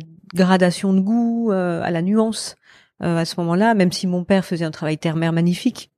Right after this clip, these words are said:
que, que je reprends aujourd'hui. D'ailleurs, je retravaille ce côté terre-mère, mais un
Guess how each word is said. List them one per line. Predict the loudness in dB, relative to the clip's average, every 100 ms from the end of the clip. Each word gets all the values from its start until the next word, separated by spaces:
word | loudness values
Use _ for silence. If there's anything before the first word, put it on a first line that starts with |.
| _
que, | -4
que | -4 -2
je | 0
reprends | 2 2 4 2
aujourd'hui. | 2 -2 0
D'ailleurs, | 0 -2
je | -6
retravaille | -4 0 4 2
ce | 0
côté | -4 -4 -2
terre-mère, | -2 0 0 0
mais | 0
un | -4